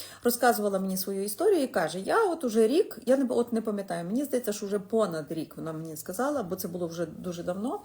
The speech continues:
ще до ковіду, до війни було. І вона мені сказала про те, що вона рік ходить, ем,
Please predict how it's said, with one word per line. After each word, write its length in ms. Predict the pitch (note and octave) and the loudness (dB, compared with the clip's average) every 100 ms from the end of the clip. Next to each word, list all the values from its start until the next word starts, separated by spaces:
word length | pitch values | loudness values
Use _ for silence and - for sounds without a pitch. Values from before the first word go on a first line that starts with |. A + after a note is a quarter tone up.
| - - - - | -12 -20 -20 -10
ще 220 | - G#3 | 0 2
до 120 | F3+ | 2
ковіду, 400 | F#3+ G#3 C#4+ D4+ | -2 -2 -2 -2
до 120 | F#3+ | -2
війни 320 | F3+ F#3+ A#3 D4+ | -2 -2 -2 0
було. 320 | B3+ A#3 A3 - - - - | 0 0 -2 -8 -14 -14 -14
І 220 | - A3+ A3+ | -6 0 0
вона 240 | A#3+ C4+ | 2 2
мені 180 | C#4+ B3+ | 2 0
сказала 400 | - A3 A#3 G#3+ | 0 2 2 2
про 140 | A3+ | 0
те, 160 | C4 E4+ | 0 0
що 160 | - | 0
вона 220 | A3 A3 G#3+ | 0 4 4
рік 220 | C#4+ - | 2 -4
ходить, 540 | - A#3+ A3 A#3 - | 0 2 4 2 0
ем, 920 | - F#3+ F#3 F#3 F3+ F3+ F3+ F3+ F3+ | 0 2 2 0 0 -4 -6 -8 -8